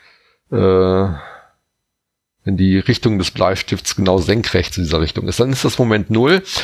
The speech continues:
Die, äh, die, die Richtung zum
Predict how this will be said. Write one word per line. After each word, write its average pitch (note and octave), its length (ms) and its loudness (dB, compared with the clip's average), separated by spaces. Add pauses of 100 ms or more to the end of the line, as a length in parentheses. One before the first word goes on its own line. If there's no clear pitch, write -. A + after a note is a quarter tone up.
(300)
Die, B2 300 4
äh, A2 560 2
die, A2 280 2 (300)
die G#2+ 300 2
Richtung A#2 680 -2
zum G#2+ 420 -2